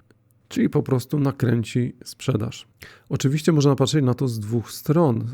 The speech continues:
Jest też taka, że banki w obawie o utratę swoich aktywów, mm, będą chciały utrzymywać cenę Bitcoina w górze, tak, aby dostać zwrot choćby tego kapitału, który zainwestowały w pana Saylora.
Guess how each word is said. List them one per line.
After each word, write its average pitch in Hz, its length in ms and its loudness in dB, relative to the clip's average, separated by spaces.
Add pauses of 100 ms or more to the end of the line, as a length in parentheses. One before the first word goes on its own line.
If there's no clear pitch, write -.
(120)
Jest 120 200 -6
też 127 140 -2
taka, 123 320 -2
że 123 280 0 (220)
banki 135 720 -2 (240)
w 123 280 -6
obawie 131 480 0
o 131 60 2
utratę 131 600 -2 (180)
swoich - 340 -2
aktywów, 135 580 0 (560)
mm, 139 400 -4 (520)
będą 131 480 -2
chciały 127 480 -2
utrzymywać 135 600 -2
cenę 123 240 0
Bitcoina 135 600 -2
w 139 120 -4
górze, 117 460 -2 (240)
tak, 147 260 -4
aby 131 460 0 (360)
dostać 123 460 0
zwrot 120 580 0
choćby 117 400 -4
tego 120 360 0
kapitału, 117 600 0
który 120 560 -2
zainwestowały 117 680 0
w - 40 -8
pana 123 240 -2
Saylora. 175 440 0